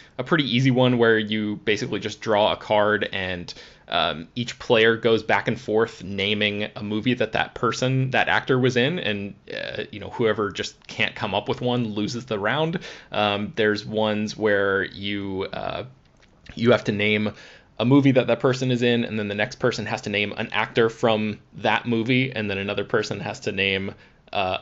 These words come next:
a movie that that person was in, and it goes back and forth that way. So th-, there are several different ways. I think there's, like, s-, at least six different ways, uh, or five different games that you can play. But the cool part about it is that it's, it's basically a free-for-all. Like,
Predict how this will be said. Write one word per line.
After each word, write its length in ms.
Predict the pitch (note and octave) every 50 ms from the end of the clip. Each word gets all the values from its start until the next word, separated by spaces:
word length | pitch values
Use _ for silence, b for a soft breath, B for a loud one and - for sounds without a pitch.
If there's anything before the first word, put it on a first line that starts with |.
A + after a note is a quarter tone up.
| -
a 80 | B2 B2
movie 400 | A#2+ A#2+ B2 B2 B2+ B2+ C3 C3
that 180 | C3 A#2+ A2 -
that 220 | A2+ A2 A#2 B2
person 360 | - C#3+ C3+ B2+ C3+ C#3+ C#3
was 140 | C3 B2+ A#2+
in, 160 | A#2+ A#2+ B2+
and 120 | B2+ - -
it 20 |
goes 220 | - B2+ B2 A#2+
back 220 | - C#3 C3 C3 D3+
and 100 | D#3 -
forth 260 | - C#3 B2 A2+ -
that 180 | A2 G#2+ A2 -
way. 180 | B2 B2 B2+
So 180 | B2+ - C3 B2
th-, 180 | B2 C3+ A#2
there 120 | D3+ F3+ F#3+
are 60 | F#3
several 340 | F#3+ - F#3 F#3+ G3 F#3 D#3+
different 280 | C#3+ D3 D3 C#3+ G#2
ways. 220 | G#2 G#2+ A#2+ C#3 C3+
I 60 | A#2
think 180 | - - C3 B2
there's, 160 | A2 - -
like, 140 | - - -
s-, 340 | - - - - - - -
at 140 | F#2 F#2 G#2
least 340 | B2 B2 - - - -
six 240 | - - A2+ - -
different 340 | - G#2+ F#2+ - F#2+ - C#2+
ways, 360 | F#2+ G2 F#2 F#2 F#2 - - - B B B B B B
uh, 180 | - - F#2+ -
or 100 | - G#2
five 300 | G2+ - - A#2+ A#2+ B2
different 360 | A#2+ A#2+ - B2 - - G2 -
games 460 | A2 G#2 G2+ F#2 E2+ F2+ F#2+ - -
that 140 | A#2+ - D#2+
you 80 | G2+
can 160 | - A2+ G#2
play. 320 | - - A#2 A2+ G2 F2+ F#2+
But 240 | B2 A2+ F#2+ - - A2 A#2+ - - -
the 340 | - A#2 G#2+ G#2+ G2+ G2+ -
cool 160 | - - F#3 F3+
part 180 | F3 D3+ B2
about 180 | A2 A#2+ C#3 B2+
it 60 | G#2
is 140 | G2 G2 B2
that 180 | A#2 G2+ - - -
it's, 300 | - - - - - - _ -
it's 160 | A2+ A2 -
basically 760 | A#2 A#2 A#2 B2+ C3 E3 D3 B2+ B2+ A#2+ A2 A2 G#2 G#2+ - B B B B B
a 100 | - G#2
free-for-all. 760 | - - - B2 C3 D3+ F3+ C#3+ - G#2+ G2 F2+ F#2+ G#2 G2+
Like, 240 | G2+ G2+ - -